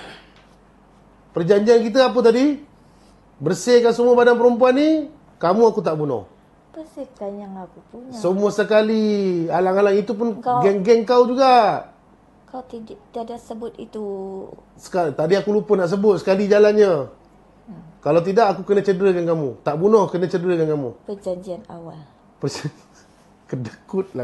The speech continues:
Speaker 1: kau ni. Aduh, sikit pun tak boleh.
Speaker 2: Ni aku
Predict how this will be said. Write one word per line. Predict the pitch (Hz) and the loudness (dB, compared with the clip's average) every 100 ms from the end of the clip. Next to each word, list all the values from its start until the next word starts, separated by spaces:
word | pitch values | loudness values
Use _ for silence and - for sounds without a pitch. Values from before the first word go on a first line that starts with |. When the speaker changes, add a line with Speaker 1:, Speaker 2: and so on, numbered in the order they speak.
| 120 | -6
Speaker 1:
kau | 123 | -6
ni. | 123 - - - - _ _ 160 | -6 -10 -20 -20 -20 _ _ -4
Aduh, | 170 170 165 | -2 0 -2
sikit | - 214 214 285 262 | -4 -8 -4 0 0
pun | 226 | 2
tak | 233 214 | 0 4
boleh. | 214 175 127 - _ _ _ _ _ _ _ _ _ _ _ _ _ - | 4 4 0 -10 _ _ _ _ _ _ _ _ _ _ _ _ _ -18
Speaker 2:
Ni | 277 277 | -14 -14
aku | 277 - | -16 -20